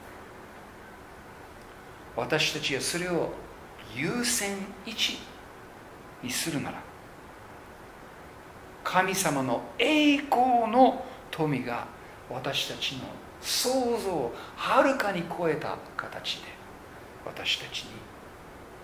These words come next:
与えられるのです。God created us for intimacy with him. If we will make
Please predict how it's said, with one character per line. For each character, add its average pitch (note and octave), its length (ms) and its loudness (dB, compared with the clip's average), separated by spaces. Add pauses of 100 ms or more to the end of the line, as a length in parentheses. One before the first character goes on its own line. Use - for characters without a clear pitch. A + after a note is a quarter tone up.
(680)
与 - 140 -6
え - 40 -10
ら - 60 -4
れ - 40 -8
る - 100 -8
の - 560 -10
で - 60 -14
す。 - 240 -14 (4000)
God D3 260 8
created G3+ 600 6
us - 180 0
for - 220 -4
intimacy A#2 640 -4
with C3 200 -4
him. G2+ 100 -10 (520)
If G#3 280 8
we B3 140 10
will G#3+ 220 10
make A3+ 540 8